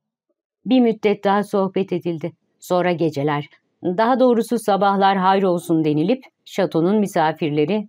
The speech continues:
odalarına çekildiler. Charles trabzana asılarak çıkıyor, sanki bacakları vücuduna girecek gibi olduğunu söylüyordu. Oyun masasının başında beş saat dikilip hiçbir şey anlamadan Will seyretmişti.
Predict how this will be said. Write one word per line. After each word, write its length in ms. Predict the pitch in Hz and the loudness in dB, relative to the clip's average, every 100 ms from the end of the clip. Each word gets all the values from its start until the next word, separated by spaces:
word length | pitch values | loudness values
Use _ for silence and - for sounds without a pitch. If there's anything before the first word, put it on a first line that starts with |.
| _ | _
odalarına 600 | - 165 170 165 165 170 | -4 -2 0 0 -2 -2
çekildiler. 720 | 165 170 165 143 120 92 - _ _ _ _ _ _ _ _ _ _ _ _ _ _ _ _ _ | -4 -8 -8 -8 -8 -10 -12 _ _ _ _ _ _ _ _ _ _ _ _ _ _ _ _ _
Charles 400 | - 247 269 - | 0 0 0 -4
trabzana 560 | - 220 208 170 190 185 | -2 2 2 2 0 0
asılarak 580 | 160 165 151 135 147 - | -2 -2 -2 -2 -4 -8
çıkıyor, 420 | 151 - 185 190 _ _ _ | -10 -4 -4 -4 _ _ _
sanki 440 | - 156 175 180 | -4 -2 -2 -2
bacakları 600 | 151 156 185 185 202 214 | 0 0 -2 -2 -2 0
vücuduna 480 | 196 175 208 214 233 | -2 -2 -2 0 -2
girecek 580 | 233 214 196 208 254 254 | -2 -4 -4 0 -2 -2
gibi 160 | 240 214 | -2 2
olduğunu 460 | 196 175 170 156 | 2 0 0 -2
söylüyordu. 640 | 156 160 147 151 147 147 - _ _ _ _ _ - | -4 -4 -4 -4 -4 -6 -12 _ _ _ _ _ -2
Oyun 260 | 175 233 | 2 4
masasının 500 | 247 233 233 240 233 | 2 0 0 0 2
başında 400 | 214 214 226 202 | 0 0 0 2
beş 160 | 208 226 | 0 0
saat 320 | - 214 214 | 0 0 0
dikilip 320 | 214 220 208 | -4 -2 -2
hiçbir 300 | 214 214 - | -4 -4 -4
şey 220 | 302 285 | 0 0
anlamadan 680 | 240 220 214 202 196 190 196 - _ | 2 0 0 2 2 0 -2 -8 _
Will 180 | 180 196 | -2 -2
seyretmişti. 840 | - 170 156 160 156 160 - - | 0 -2 0 -2 -4 -6 -6 -14